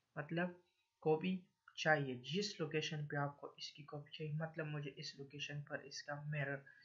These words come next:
चाहिए, तो मैं click कर लेता हूँ, press enter। देखें आपके साथ इस object की copy, same to same copy बन गई। उम्मीद है आपको इस वीडियो से कुछ ना कुछ help मिली होगी।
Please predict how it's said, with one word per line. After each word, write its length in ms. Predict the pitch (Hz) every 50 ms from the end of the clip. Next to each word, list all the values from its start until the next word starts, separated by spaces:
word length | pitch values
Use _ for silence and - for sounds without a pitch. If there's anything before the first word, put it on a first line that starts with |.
| - _ -
चाहिए, 340 | - 147 131 123 139 143 -
तो 160 | - - 147
मैं 220 | 151 147 147 151 147 - - - - - - -
click 260 | - 147 156 156 -
कर 140 | - 165 165 170
लेता 260 | 170 165 165 - 165
हूँ, 100 | 165 170 - - _ _ -
press 340 | - 165 170 156 - - - - _ -
enter। 1080 | 127 120 - - - - _ _ _ _ _ _ _ _ _ - - - - 123 104 -
देखें 600 | 170 170 170 - 180 175 175 - - - 156 147
आपके 440 | 143 139 - - - _ - - 147
साथ 440 | - - 143 143 139 139 - - 143
इस 140 | 143 - 135
object 400 | 135 131 127 127 131 139 - -
की 140 | - 170 170 170 - - _ _ -
copy, 400 | - 135 135 - - 180 185 - - - - -
same 420 | - - 208 202 208 208 202 196 185
to 180 | - 147 143
same 280 | - - 147 139 139 139
copy 340 | - 139 135 - - 160 160 - - - - - - _ _ 147
बन 260 | 127 139 127 127 131 123
गई। 160 | 110 104 113 - - _ _ _ - - - - - - - - - - _ _ _ _ - 175
उम्मीद 400 | 175 175 190 214 220 214 202 185
है 180 | 190 196 185 - - _ _ - - 165
आपको 520 | 170 - - - - 165 170 165 - - _ _ _ _ -
इस 160 | 156 - - -
वीडियो 260 | 165 156 151 165 156
से 160 | 151 - 160 147
कुछ 260 | - - 165 - - 170
ना 60 | 156
कुछ 240 | 151 151 147 147 - - -
help 240 | - 147 147 147 147
मिली 200 | 156 160 160 160
होगी। 380 | 160 156 151 151 151 147 156